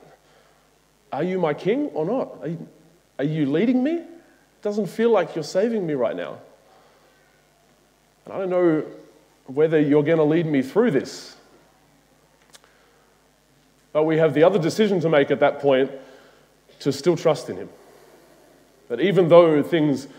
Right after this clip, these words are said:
seem to have turned sour in our lives and we don't know how this is gonna turn out for the good,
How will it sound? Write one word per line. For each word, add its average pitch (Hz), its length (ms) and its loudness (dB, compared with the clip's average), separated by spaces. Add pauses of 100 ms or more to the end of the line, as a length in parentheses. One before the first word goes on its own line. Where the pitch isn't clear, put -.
(160)
seem 180 280 4
to 156 100 -2
have 147 100 2
turned 147 340 4
sour 139 500 4
in 123 100 -2
our 120 140 0
lives 120 400 2
and 117 220 -4 (280)
we 120 160 0
don't 165 240 6
know 165 160 8
how 170 160 4
this 151 220 0
is 123 100 -6
gonna 127 180 -2
turn 117 200 -4
out 107 160 -6
for 104 60 -14
the 98 80 -8
good, 92 280 -12